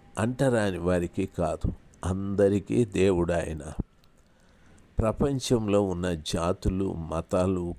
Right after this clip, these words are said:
కులాలు, బ్రతుకు, బ్రతికి ఉన్నవాడు, చనిపోయినవాడు, పుట్టబోయేవాడికి అందరికీ దేవుడు యేసు ప్రభుల వారే.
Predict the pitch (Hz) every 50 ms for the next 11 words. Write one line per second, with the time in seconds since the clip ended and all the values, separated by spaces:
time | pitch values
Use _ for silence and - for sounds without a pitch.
0 | - - - 76 76 78 82 85 87 82 78 82 82 87 87 - - - - _
1 | _ _ _ _ _ _ _ _ _ _ _ - - 104 110 117 113 - - -
2 | - - - 98 90 101 104 98 - - - 139 123 104 101 98 98 92 87 85
3 | 85 85 85 85 87 90 90 - - - _ - - - 107 87 85 98 98 -
4 | - 107 101 98 98 90 82 82 85 85 85 82 82 85 - - _ - - 85
5 | - - 113 104 101 98 98 92 90 87 87 82 82 82 85 85 82 78 - 82
6 | 78 - - _ _ _ _ - 92 101 104 107 104 101 98 92 87 90 - -
7 | 87 82 76 67 69 92 92 90 85 82 78 78 73 - 62 - _ _ _ _
8 | _ _ _ - 101 101 117 123 117 - - - - - - - 101 87 85 -
9 | - 107 101 98 92 90 80 78 78 73 - -